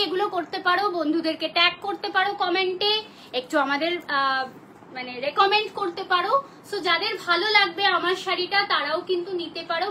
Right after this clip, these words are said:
ভূতের রাজা দিল বর। So সবাইকে একটাই অনুরোধ, আমাদের কমেন্টে যারা recorded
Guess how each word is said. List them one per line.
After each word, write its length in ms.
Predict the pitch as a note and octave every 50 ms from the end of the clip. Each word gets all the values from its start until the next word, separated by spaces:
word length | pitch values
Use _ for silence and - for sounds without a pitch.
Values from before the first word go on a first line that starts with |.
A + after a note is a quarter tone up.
| F#4+
ভূতের 300 | E4 D#4 D4+ - D4+ D4+ D4+ D4+
রাজা 200 | D4 C#4+ D#4+ D#4 D#4 E4
দিল 100 | D#4 D#4+ E4 D#4+ C4
বর। 180 | C#4+ D4 F4 G4+ - - - - - - - - - - -
So 100 | - F4+ E4+ E4+ E4+ E4+ E4+ E4 D#4+ - -
সবাইকে 500 | - E4 D#4+ F4 - A4+ G#4 F4+ - G#4+ G4+ - D4 D4
একটাই 320 | C#4+ - - - G4 G4+ G4+ F4+ E4 D#4+
অনুরোধ, 420 | D#4+ E4+ F#4 F#4+ G4+ G#4+ A4 A4 - - - - - C#4+
আমাদের 240 | C#4 D4+ D#4 E4+ F4 - G4
কমেন্টে 420 | E4 D#4 E4 F#4 F#4 F#4 F4+ G4+ F#4+ F4+
যারা 140 | E4+ E4 E4 D#4+ D#4
recorded 400 | D#4 - F4 F4 D#4+ F#4 F4+